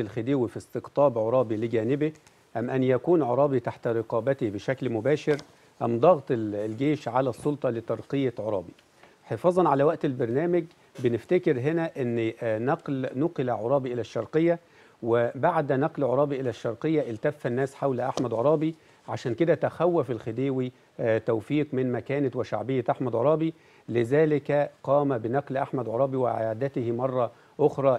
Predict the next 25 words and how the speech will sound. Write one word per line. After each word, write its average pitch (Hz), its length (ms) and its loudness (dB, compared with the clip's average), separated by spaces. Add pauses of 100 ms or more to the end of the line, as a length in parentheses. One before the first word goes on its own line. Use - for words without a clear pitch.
إلى 135 340 0
القاهرة، 131 600 2 (260)
فهنا 135 380 0
هنختار 139 500 0
أن 131 100 -2
يكون 135 360 0
عرابي 127 360 2
تحت - 320 -6
رقابته 113 680 -2
بشكل 113 400 -6
مباشر. 117 420 -6 (640)
السؤال 160 240 6
اللي 185 120 6
بعده 160 260 6
بيقول: 147 400 2 (320)
بناء 139 520 2
على 139 320 2
تقارير 123 720 -2
القنصل 131 560 -2
الإنجليزي 120 640 -2
والفرنسي، 135 680 0 (360)
أرسلت 151 440 2
إنجلترا 123 460 2
وفرنسا 123 560 0
قطعا 127 460 -2